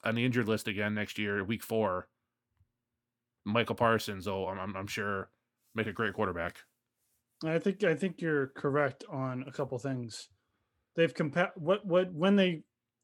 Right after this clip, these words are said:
Speaker 2: when they re-signed Amari Cooper and drafted CeeDee Lamb, they compounded their mu-, their linebacking issue that they have a great issue there because they're still carrying Sean Lee, as far as I can tell.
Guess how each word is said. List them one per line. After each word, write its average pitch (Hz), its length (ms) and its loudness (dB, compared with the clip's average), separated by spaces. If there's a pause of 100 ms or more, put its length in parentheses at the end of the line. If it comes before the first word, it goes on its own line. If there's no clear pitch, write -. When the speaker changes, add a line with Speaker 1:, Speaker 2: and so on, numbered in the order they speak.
(540)
Speaker 2:
when 185 140 4
they 202 80 8
re-signed 185 580 6
Amari 147 300 4
Cooper 127 520 -6 (600)
and 143 160 2
drafted 143 400 4
CeeDee 135 320 0
Lamb, 131 220 0
they 135 80 0
compounded 165 600 4
their 156 140 4
mu-, 139 200 2 (160)
their 147 140 2
linebacking 139 680 2 (600)
issue 127 580 4 (720)
that 165 160 6
they 165 520 8
have 190 680 6 (760)
a 151 80 6
great 160 400 8
issue 151 320 6
there 139 220 6
because 139 640 2 (400)
they're 151 120 4
still 185 280 4
carrying 170 360 6
Sean 156 380 4
Lee, 151 160 4
as 135 120 4
far 139 180 4
as 123 100 0
I 123 80 -4
can 117 120 -6
tell. 120 380 -6